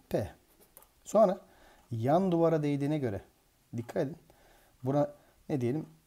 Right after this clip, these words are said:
F kuvveti diyelim. Bu duvara etki geliyorsa böyle bir F kuvveti gelecek mi? F bir diyelim hatta buna. Bir de topa değiyor. Bunun da tepki kuvveti var mı? F iki. E, bakın, burada ben hemen olayı bitirebilirim. Bakın, ne vardı? P. Bu tarafa doğru F bir.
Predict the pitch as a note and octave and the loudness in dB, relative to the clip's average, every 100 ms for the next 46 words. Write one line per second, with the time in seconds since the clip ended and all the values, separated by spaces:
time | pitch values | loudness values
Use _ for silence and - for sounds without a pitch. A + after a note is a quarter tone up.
0 | _ - F#3 - - G2 - E2+ - B2+ | _ -4 -4 -4 -6 -6 -8 -10 -8 -4
1 | D3+ D3 D3 C#3 D3 - - C#3+ C3+ C3+ | -2 2 2 0 -2 -6 -4 -2 -2 -2
2 | B2+ A#2+ A2 C3 C3+ C3 C#3+ C#3 - C3+ | -4 -4 -2 -2 -2 -2 -4 -4 -4 -4
3 | C3 C#3 D3 E3 G#3 - A2+ A2 - A#2 | -2 -2 -2 -2 -6 -6 -8 -6 -4 -4
4 | G#2+ G#2 G#2 - A#2 A2 A#2+ G3 - - | -4 -8 -8 -8 -8 -6 -6 -8 -12 -20
5 | - _ F#3 D#4 C4+ - D3 C#4 G#3 A#2 | -20 _ -2 -2 0 0 0 0 0 0
6 | F#2+ - _ B2 B2+ F3 E3+ - C3+ D#3+ | -2 -10 _ -6 -2 -2 -2 -4 -6 -8
7 | - D#3 F#3+ C#4 F#3 G#2 - - - _ | -6 -4 -2 -4 -4 -6 -8 -14 -20 _
8 | _ _ _ _ _ - - D3+ G#3+ B3 | _ _ _ _ _ -20 -6 -4 -2 -2
9 | G#3+ G#3 G3+ G#3 A3 G#3+ G3+ G#3+ G3+ - | 0 0 0 0 0 0 0 -2 -4 -4
10 | A3 G#3+ A#2 - - D3+ F3+ F3+ C#3+ B2+ | -2 -2 -4 -6 -8 -2 2 4 2 0
11 | - - A#2+ A#2+ E3 - _ _ _ - | -8 -6 -4 -2 -4 -10 _ _ _ -20
12 | _ _ - A#2 C3 B2 A#2 A2 G#2+ - | _ _ -10 -4 -2 -2 -4 -4 -4 -4
13 | A2+ - - A2 C#3+ - | -8 -8 -6 -4 -4 -8